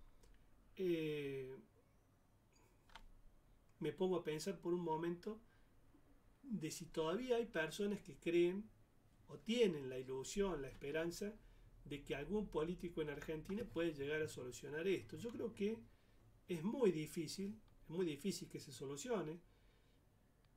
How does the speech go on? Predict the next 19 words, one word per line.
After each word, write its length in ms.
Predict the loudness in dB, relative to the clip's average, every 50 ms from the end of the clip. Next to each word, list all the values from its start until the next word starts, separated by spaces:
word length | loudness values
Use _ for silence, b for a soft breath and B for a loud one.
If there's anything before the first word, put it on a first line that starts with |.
| -20
salvo 720 | -16 -8 -4 0 2 2 2 2 0 -2 -6 -8 -10 -8 -2
que, 380 | 0 2 2 2 0 -2 -6 -10 -16 -20 -20 -20 -20 -20 -20 -20 -20 -20 -20 -20 -20 -18 -18 -18 -18 -18 -18 -18 -18 -18 -20 -20 -20 -20 -20 -20 -20 -20 -16 -12
no 80 | -10 -8
sé, 240 | -2 0 2 2 2
baje 320 | 2 0 -2 -2 0 0
alguien, 600 | 2 2 2 2 2 2 0 0 0 -2 -4 -8 -10 -8 -4
algún 200 | -2 0 2 2
extraterrestre 920 | 2 0 0 -2 -2 -2 -2 -2 -2 0 -2 -2 -4 -6 -6 -6 -6 -8 b b b b b b b -14 -12
y 80 | -12 -2
tenga 340 | 2 4 4 6 6 4
la 140 | 4 2 2
posibilidad 400 | 0 -4 -6 -6 -2 0 0 0
de 60 | 0
manejar 340 | 0 -2 -4 -4 0 2 2
la 80 | 2 2
economía 380 | 2 0 0 2 2 2 2
argentina, 440 | 0 0 -2 -2 -2 -2 -4 -4 -2
y 60 | 0
bueno, 240 | 0 0 0 0 -2